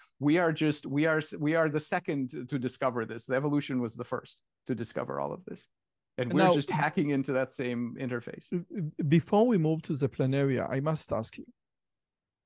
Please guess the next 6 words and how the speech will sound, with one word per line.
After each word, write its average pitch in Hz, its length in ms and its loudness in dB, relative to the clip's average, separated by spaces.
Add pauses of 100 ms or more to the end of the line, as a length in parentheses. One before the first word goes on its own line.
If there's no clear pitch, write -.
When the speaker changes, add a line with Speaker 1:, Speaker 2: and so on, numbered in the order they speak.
(220)
Speaker 2:
before 220 540 2
I 165 80 4
met 156 360 2
you, 120 200 -6 (400)
I've 151 360 4
never 156 640 2